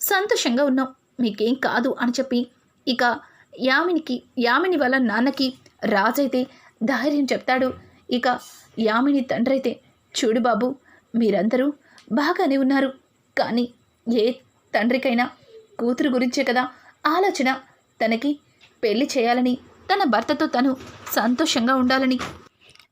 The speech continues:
తనని తనకి పెళ్లి చేసి సంతోషంగా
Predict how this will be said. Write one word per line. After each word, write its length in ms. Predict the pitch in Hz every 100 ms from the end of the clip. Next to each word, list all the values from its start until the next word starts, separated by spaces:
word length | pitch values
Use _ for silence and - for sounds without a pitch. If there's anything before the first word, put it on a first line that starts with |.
| _ _ _ _ _ _ -
తనని 380 | 220 240 277 277 - 269
తనకి 320 | 269 269 - - - _ _ -
పెళ్లి 280 | 226 247 -
చేసి 320 | 240 233 269 - _ _ _ -
సంతోషంగా 840 | - 277 277 392 - 285 277 -